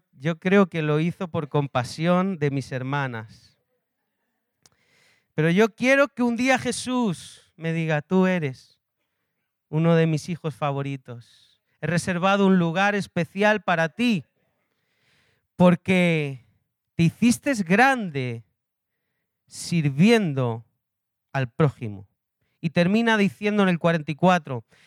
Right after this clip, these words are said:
"Y el que de vosotros quiera ser el primero, ¿qué tendrá que hacer?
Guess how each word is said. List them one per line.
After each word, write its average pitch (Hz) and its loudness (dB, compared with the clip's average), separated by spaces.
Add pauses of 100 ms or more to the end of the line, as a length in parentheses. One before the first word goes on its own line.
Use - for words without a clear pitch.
(120)
"Y 170 -2
el 180 -2
que 185 -2
de 185 0
vosotros 240 0
quiera 240 -2
ser 247 -4
el 247 0
primero, 190 2
¿qué 175 -6
tendrá 160 -2
que 151 -10
hacer? 127 -10